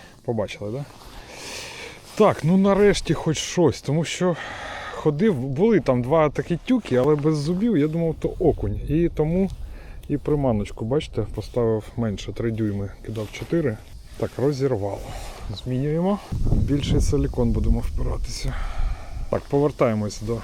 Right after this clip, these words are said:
чотирьох дюймів. Ось так. І будемо сподіватися на більшу рибу. Як би там не було, також, е, з цим не посперечаєшся, зима — це, е, час більш, е,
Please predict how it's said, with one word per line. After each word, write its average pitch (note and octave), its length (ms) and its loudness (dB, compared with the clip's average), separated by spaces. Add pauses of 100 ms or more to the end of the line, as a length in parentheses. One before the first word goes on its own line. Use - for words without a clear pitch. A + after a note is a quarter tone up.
(160)
чотирьох B2 440 -2
дюймів. D#3 380 0 (1700)
Ось - 140 -12
так. - 340 -8 (340)
І A3 280 -2
будемо G3 460 2
сподіватися D#3 760 0
на C3+ 100 -2
більшу C3+ 600 -4
рибу. G2 320 -4 (680)
Як F#3 240 2
би C#3+ 100 0
там D#3+ 200 -2
не D#3+ 80 -2
було, G3+ 340 0
також, F#3+ 400 -2 (120)
е, D#3 220 0
з - 40 -6
цим E3+ 220 -6
не D3+ 80 -2
посперечаєшся, E3 960 0
зима — F3 480 0
це, F3+ 440 -2 (380)
е, B2+ 280 -2
час - 480 -4 (300)
більш, D#3+ 320 2 (200)
е, A#2+ 40 -4